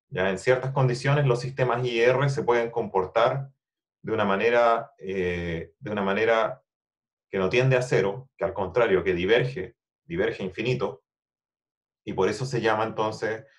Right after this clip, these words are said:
respuesta al impulso infinita. O sea, estos sistemas son, eh, si uno, eh, habla en términos de estabilidad, el sistema fir siempre es estable, pero el sistema I R hay condiciones en las que puede ser inestable.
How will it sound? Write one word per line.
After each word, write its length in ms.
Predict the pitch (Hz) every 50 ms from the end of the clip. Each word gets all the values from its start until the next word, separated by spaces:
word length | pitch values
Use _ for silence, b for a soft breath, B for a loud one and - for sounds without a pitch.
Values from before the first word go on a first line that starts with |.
| b b b -
respuesta 400 | 95 - - 120 117 - - 113
al 80 | 98
impulso 400 | 98 90 - 131 143 139 - 135
infinita. 440 | - - 95 85 67 - - - _ _ _ _ _ _ _ _ _ _ _ _ _ _ _ _ _ _ _ _ _ _ _ _ _ _ _
O 40 | _
sea, 120 | - 107 107
estos 200 | - 131 123 -
sistemas 440 | 123 117 - 131 131 127 120 -
son, 420 | - 123 123 123 120 120 117 - _ _ _ _ _ _ _ _ _ _ _ _ _ _ _ _ -
eh, 460 | 95 95 95 92 87 76 69 - _ _ _ _ _ _ _ _ _ _ _
si 180 | _ - - 107
uno, 540 | 113 113 113 113 110 - - - _ _ _ _ _ _ _ _ _ _ _ _
eh, 380 | - 98 98 90 92 92 90 87 - _ _ _ -
habla 220 | 104 110 110 110
en 80 | 107 -
términos 340 | 120 110 113 117 117 107 98
de 60 | 107
estabilidad, 840 | - - 104 98 98 92 90 90 98 117 127 151 170 - - _ _ _ _ _ _ _ _ _ _ _ _ _ _ _ _ _ _ _ _ _
el 120 | - 95
sistema 400 | - 110 - - 127 120 113 107
fir 420 | - - 147 156 170 180 180 - -
siempre 420 | - - 147 147 139 156 160 156
es 60 | 147
estable, 560 | 135 135 - 160 170 170 - - - - - _ _ _ _ _ _ _ _ _ _ _ _ _ _ -
pero 120 | 101 92
el 60 | 92
sistema 400 | - 95 90 - 123 123 123 120 120
I 180 | 120 110 110
R 360 | 117 139 151 156 165 165 160 -
hay 140 | 127 127
condiciones 560 | 123 127 117 110 107 101 - 127 139 147 156 151
en 80 | 143
las 120 | 127 120 -
que 100 | 120 -
puede 240 | - 120 117 117
ser 240 | 117 127 123 123 - -
inestable. 680 | 151 170 175 165 135 - - 78 73 - - -